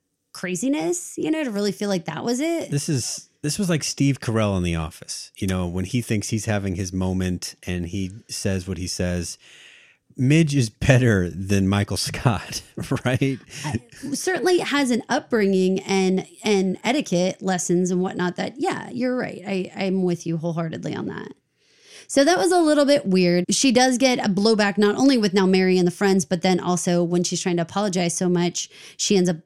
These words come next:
Speaker 1: doing the fatal error of leaving
Speaker 2: Leaving the
Speaker 1: the
Speaker 2: booth.
Speaker 1: courtroom.
Speaker 2: Yes.
Speaker 1: <laughs> So back to the basement. So we basically kind of started from zero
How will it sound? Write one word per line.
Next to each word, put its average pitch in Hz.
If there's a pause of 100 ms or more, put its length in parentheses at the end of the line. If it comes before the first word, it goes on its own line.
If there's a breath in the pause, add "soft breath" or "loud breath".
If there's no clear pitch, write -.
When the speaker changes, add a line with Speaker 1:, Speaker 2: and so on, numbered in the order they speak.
(120)
Speaker 1:
doing 175
the 175
fatal 190
error 180
of 160
leaving 170
Speaker 2:
Leaving 101
the 95 (120)
Speaker 1:
the -
Speaker 2:
booth. 87
Speaker 1:
courtroom. 175
Speaker 2:
Yes. 165 (160)
Speaker 1:
<laughs> 370 (280 loud breath)
So 233
back 180
to 190
the 180
basement. 170
So 208
we 214
basically 269
kind 220
of 185
started 185
from 175
zero 165